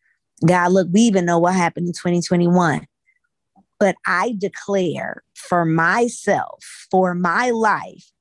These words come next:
what will be based on the actions I will take to get there." So I'm not just speaking and I'm, I ain't doing nothing. No, no, no, no.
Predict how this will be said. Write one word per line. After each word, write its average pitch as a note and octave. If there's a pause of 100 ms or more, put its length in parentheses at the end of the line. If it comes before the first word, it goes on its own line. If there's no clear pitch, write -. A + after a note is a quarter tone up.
(560)
what F#3 (100)
will F#3
be F3+
based F#3
on F3
the F3+
actions F3+
I E3+
will D#3 (180)
take G3+ (1040)
to G#3
get F3+
there." -
So E3 (260)
I'm G3+
not A3+
just G3
speaking A#3
and F#3+
I'm, F#3
I F#3+
ain't F3+
doing F#3+
nothing. D3
No, F3+
no, F#3
no, F3+
no. D#3+